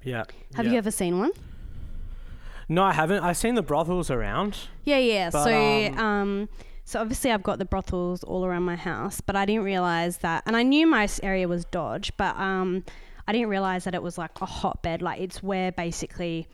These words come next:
Speaker 2: if you want to get sex, paid sex,
Speaker 1: Mm.
Speaker 2: you come to my area.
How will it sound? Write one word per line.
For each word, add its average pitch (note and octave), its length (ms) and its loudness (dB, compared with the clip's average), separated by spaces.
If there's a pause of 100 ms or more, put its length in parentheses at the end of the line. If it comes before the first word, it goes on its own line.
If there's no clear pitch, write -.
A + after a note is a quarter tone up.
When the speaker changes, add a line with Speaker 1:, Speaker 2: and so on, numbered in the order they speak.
(180)
Speaker 2:
if - 200 -4
you F3+ 120 0
want E3+ 360 -2
to - 280 -6
get - 320 -6
sex, - 560 -6
paid E3+ 320 -4
sex, - 600 -4
Speaker 1:
Mm. C3 320 -2 (160)
Speaker 2:
you E3+ 540 0 (180)
come D#3+ 360 -2
to - 160 -4
my E3 180 -4
area. E3 520 -4